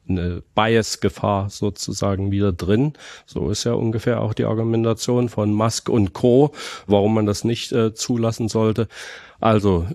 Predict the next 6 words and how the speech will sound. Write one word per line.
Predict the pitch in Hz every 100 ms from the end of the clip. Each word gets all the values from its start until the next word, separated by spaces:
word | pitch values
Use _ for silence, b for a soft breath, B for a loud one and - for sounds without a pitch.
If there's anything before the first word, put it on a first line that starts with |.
| - _
wir | 98
hätten | 98 127 131
technische | - 123 - 107 113
Möglichkeiten, | 104 120 - 117 - 113 110 110 110 107 95 _ _ _ _ -
dort | 113 98 -
vorzubeugen. | - - 123 127 - 139 131 127 143 151